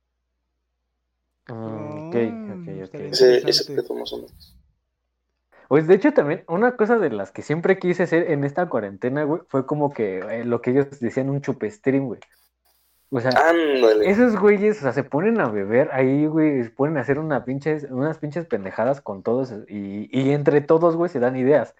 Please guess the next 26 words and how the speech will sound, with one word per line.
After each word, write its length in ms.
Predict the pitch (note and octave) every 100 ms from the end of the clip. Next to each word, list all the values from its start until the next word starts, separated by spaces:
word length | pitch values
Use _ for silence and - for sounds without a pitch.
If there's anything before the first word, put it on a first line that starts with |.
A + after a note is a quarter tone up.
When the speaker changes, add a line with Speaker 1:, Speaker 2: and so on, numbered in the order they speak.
| _ _
Speaker 1:
Es 160 | A2 A2
como 180 | E3 E3
una 220 | E3 D#3+
peda 220 | D#3 D3+
bien 240 | C#3+ D3
masiva, 520 | D3+ C#3 - B2+ C3 -
pero 220 | A#2 G#2+
cabrón, 400 | - G2+ A2 B2
güey, 120 | C3 E3 _ _ _
pero 160 | G#2 A2
desde 180 | A2 A2
tu 160 | G#2+
casa, 360 | - A2+ C#3 C3
güey. 200 | G2 F#2 _ _ _ _ _
Es 160 | C3
lo, 140 | F3+ G3
algo 200 | F3 F#3+
Speaker 3:
Y 20 |
Speaker 1:
que 60 | B2+
yo 100 | B2
Speaker 3:
solo 120 | C#3+
con 80 | C3+
Speaker 1:
siempre 60 | B2+
Speaker 3:
una 80 | C#3+
Speaker 1:
quise 120 | D#3+
Speaker 3:
cámara, 220 | C#3 C#3